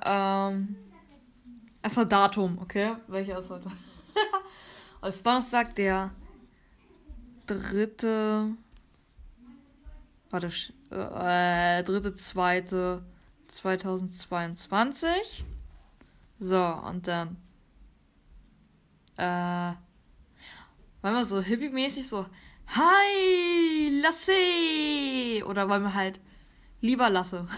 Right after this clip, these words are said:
<laughs> Oder, obwohl, ja, ich mach das so Harry Potter-Stil. Lieber Lasse. Vor allem früher wurden wir immer in der Grundschule gest-, gezwungen, ähm, so in Schreibschrift,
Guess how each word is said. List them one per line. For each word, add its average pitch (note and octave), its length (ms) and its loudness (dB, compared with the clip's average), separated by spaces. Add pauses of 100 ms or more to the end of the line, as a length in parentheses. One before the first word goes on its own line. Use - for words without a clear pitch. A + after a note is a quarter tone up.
(120)
<laughs> - 960 -2
Oder, C4 440 8
obwohl, A3 200 2
ja, G#3 240 8
ich G#3 160 -2
mach G#3+ 100 6
das - 160 -6
so G3 140 0
Harry G3 260 4
Potter-Stil. G3 920 -2 (1040)
Lieber G#3+ 960 0 (1700)
Lasse. - 280 -10 (360)
Vor A3+ 100 6
allem A#3+ 120 6
früher B3 280 4
wurden A3+ 220 2
wir G#3 120 2
immer A3 180 4
in F#3+ 60 0
der F#3+ 100 0
Grundschule A#3+ 680 0
gest-, - 420 -6
gezwungen, A3 520 2 (720)
ähm, G#3 680 8
so G3 580 2
in F#3 120 -4
Schreibschrift, B3+ 540 4